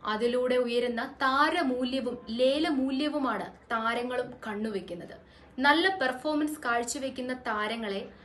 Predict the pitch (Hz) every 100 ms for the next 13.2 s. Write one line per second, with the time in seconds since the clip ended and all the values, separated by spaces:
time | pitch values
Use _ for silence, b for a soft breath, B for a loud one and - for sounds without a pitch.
0 | B B 262 294 320 - 403 - 294 294
1 | 262 214 - 196 196 247 254 339 294 254
2 | 269 330 320 285 262 254 214 202 - -
3 | 247 247 254 254 247 - 220 226 269 214
4 | 180 - - - - - B B B -
5 | - 247 240 262 320 320 302 294 285 277
6 | 269 226 240 208 208 240 254 254 226 220
7 | 233 233 185 196 196 208 175 - - -
8 | - 320 381 403 415 359 320 294 247 -
9 | 294 285 339 - 294 277 247 240 214 220
10 | 247 262 262 254 180 - - - 226 233
11 | 233 269 269 247 - 247 - - 240 254
12 | 294 302 269 269 277 294 320 311 294 277
13 | 220 -